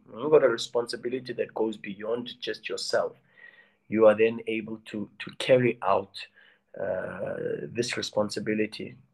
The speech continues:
You are then, uh, knowing that you are accountable, not just to yourself, but to many other people out there. Uh, and, and this allows you to continue to,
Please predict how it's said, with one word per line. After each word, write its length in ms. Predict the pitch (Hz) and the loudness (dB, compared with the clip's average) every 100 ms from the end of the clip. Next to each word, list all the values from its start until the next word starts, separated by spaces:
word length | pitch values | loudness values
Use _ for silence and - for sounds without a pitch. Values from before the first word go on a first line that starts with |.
| _ - 107 | _ -8 2
You 160 | 107 | 6
are 60 | 104 | 8
then, 420 | 110 120 117 110 - - | 8 6 2 -4 -10 -6
uh, 280 | 104 104 107 107 | -4 -4 -4 0
knowing 380 | 101 117 131 | 6 8 6
that 180 | 117 107 | 4 0
you 80 | 107 | 0
are 60 | 98 | 0
accountable, 580 | - 135 151 - 101 | 0 0 0 -2 -6
not 180 | 104 123 | -2 -4
just 240 | 131 - - | -4 -10 -10
to 80 | |
yourself, 380 | 80 - - - | -12 -4 2 2
but 140 | - - | 0 -10
to 100 | 110 | 0
many 260 | 113 127 | 4 4
other 200 | 113 110 | 4 0
people 340 | - 139 - 113 | -4 -8 -2 -2
out 160 | - | -2
there. 140 | - - _ - - - _ 98 | -6 -12 _ -20 -20 -20 _ -2
Uh, 300 | 98 95 95 | 0 0 0
and, 180 | 110 107 - | 0 0 2
and 180 | 113 110 | 0 6
this 220 | 131 143 | 6 6
allows 400 | 127 107 110 110 | 2 4 2 0
you 80 | 110 | -8
to 140 | - | -8
continue 480 | 104 104 - 113 107 107 | -6 -6 -4 -6 -6 -8
to, 240 | 110 104 | -8 -6